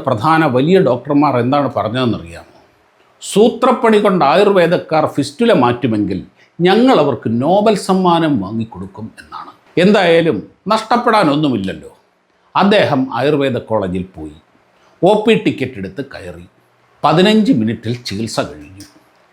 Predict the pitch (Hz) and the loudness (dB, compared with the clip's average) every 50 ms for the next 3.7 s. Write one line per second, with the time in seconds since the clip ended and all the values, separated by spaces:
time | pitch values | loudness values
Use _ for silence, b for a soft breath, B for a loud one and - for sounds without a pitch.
0 | b b b b b b _ - 208 226 226 - - 214 - - - - 269 247 | b b b b b b _ 2 2 2 2 2 0 -2 -4 -2 0 2 4 4
1 | 202 180 170 175 175 160 151 147 151 147 127 113 107 - - - 143 190 - - | 4 4 4 2 2 2 2 2 2 0 0 -2 -4 -6 -8 -8 -8 -8 -8 -10
2 | _ _ _ _ _ 135 135 151 170 185 202 220 226 220 - - 127 113 107 101 | _ _ _ _ _ -2 0 2 2 2 2 2 0 0 -2 -4 -2 -2 -4 -6
3 | - - 113 117 139 180 185 - _ _ 123 151 165 214 | -6 -6 -4 -4 -4 -4 -6 -10 _ _ -2 0 2 2